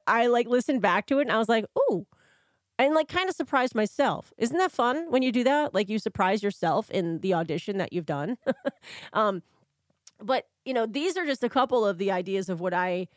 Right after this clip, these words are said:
how I went about trying to find the work. Like, I know I'm good with money, and I like trying to help people in that way. So I was like, "Boom,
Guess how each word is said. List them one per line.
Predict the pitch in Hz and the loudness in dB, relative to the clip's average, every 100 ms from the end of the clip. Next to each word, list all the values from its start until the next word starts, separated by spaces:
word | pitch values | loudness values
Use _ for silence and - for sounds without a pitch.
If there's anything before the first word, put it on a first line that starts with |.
| _ _ _ | _ _ _
how | 254 269 | 0 4
I | 269 233 214 208 185 - 202 | 4 4 2 2 0 -4 -2
went | 233 226 | 0 2
about | 196 196 196 | 2 2 0
trying | - 208 190 | -2 -2 -2
to | 180 | -6
find | - 202 196 190 | -4 -2 0 0
the | 175 | -2
work. | 165 202 - - | 0 -2 -2 -4
Like, | 180 180 | -2 2
I | 285 | 2
know | 285 277 | 4 2
I'm | 247 | 2
good | 226 233 | 0 2
with | 233 | 2
money, | 233 220 - | 2 0 0
and | 190 | -2
I | 208 | 0
like | 208 202 208 202 208 | 0 2 2 0 -2
trying | - 220 202 | -4 -4 -2
to | 170 | -6
help | - 202 - | -4 -4 -4
people | - 190 - 175 | -6 -8 -6 -4
in | 156 | -4
that | 147 - | -4 -6
way. | 165 165 156 | -4 -6 -6
So | - | -4
I | 143 180 | -2 -2
was | 185 | -4
like, | 190 - | -6 -4
"Boom, | - 156 | -2 -4